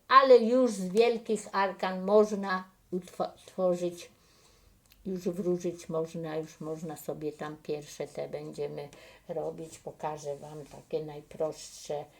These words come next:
i będziemy się już bawić w układanie, w, w, w wróżenie. Do miłego zobaczenia z następną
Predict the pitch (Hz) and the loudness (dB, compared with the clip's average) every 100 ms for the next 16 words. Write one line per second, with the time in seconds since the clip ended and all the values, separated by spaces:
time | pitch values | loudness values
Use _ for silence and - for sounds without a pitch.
0 | - _ _ _ 165 147 147 - - 160 | -20 _ _ _ -16 -14 -14 -16 -12 -10
1 | 151 151 151 147 - 139 143 143 - - | -10 -12 -12 -14 -12 -10 -10 -12 -18 -20
2 | - - _ 180 175 156 170 165 170 156 | -20 -20 _ -8 -4 -4 -6 -8 -10 -10
3 | - 147 143 151 151 139 135 _ _ _ | -8 -8 -8 -10 -10 -10 -12 _ _ _
4 | _ _ _ _ - 165 147 139 - _ | _ _ _ _ -16 -16 -16 -20 -20 _
5 | _ - 160 147 135 _ 190 208 170 170 | _ -20 -18 -18 -20 _ -8 -6 -2 -2
6 | 190 190 160 165 160 151 - _ _ _ | 0 2 2 2 -2 -6 -10 _ _ _
7 | _ _ _ _ _ _ _ _ _ _ | _ _ _ _ _ _ _ _ _ _
8 | _ _ _ _ _ _ _ _ _ _ | _ _ _ _ _ _ _ _ _ _
9 | _ _ - 208 214 202 185 190 175 175 | _ _ -2 2 2 2 0 0 -2 -4
10 | 175 156 151 - 190 185 170 165 - _ | -4 -10 -10 -6 -4 -2 -4 -6 -14 _
11 | - 160 147 - 170 165 - 156 156 | -16 -16 -16 -6 -4 -4 -10 -12 -12